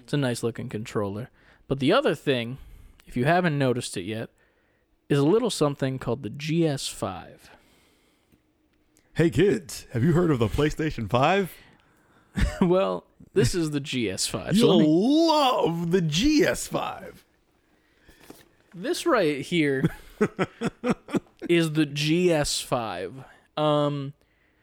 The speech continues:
Speaker 1: if you don't know what this is, probably.
Speaker 2: It spells it out for you on the side.
Speaker 1: Yes.
Speaker 2: Game Station five.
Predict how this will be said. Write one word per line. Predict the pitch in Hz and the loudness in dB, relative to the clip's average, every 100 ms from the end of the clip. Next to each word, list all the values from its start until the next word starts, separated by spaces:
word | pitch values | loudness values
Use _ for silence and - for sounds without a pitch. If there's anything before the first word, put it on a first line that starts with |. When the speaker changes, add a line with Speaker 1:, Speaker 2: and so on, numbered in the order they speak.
| _ _ | _ _
Speaker 1:
if | 165 160 | -2 2
you | 185 | 2
don't | 160 147 180 208 | 2 2 2 0
know | 180 180 | 0 0
what | 160 143 | 0 -2
this | 127 127 - | -4 -6 0
is, | 156 127 127 - _ _ _ _ - _ | 2 2 0 -8 _ _ _ _ -20 _
probably. | - 120 107 107 113 139 175 | -6 -2 -2 -4 -4 -4 -4
Speaker 2:
It | 113 | -4
spells | - 120 127 | 0 2 4
it | |
out | 147 165 | 2 0
for | 123 | 0
you | 113 117 | 0 0
on | |
the | 139 | 0
side. | 226 170 131 127 | 0 0 0 -2
Speaker 1:
Yes. | 147 127 | 0 2
Speaker 2:
Game | 147 175 170 | 2 2 -2
Station | - 175 175 196 165 | 0 0 2 0 -2
five. | - 180 160 - 240 | 0 0 0 -4 -6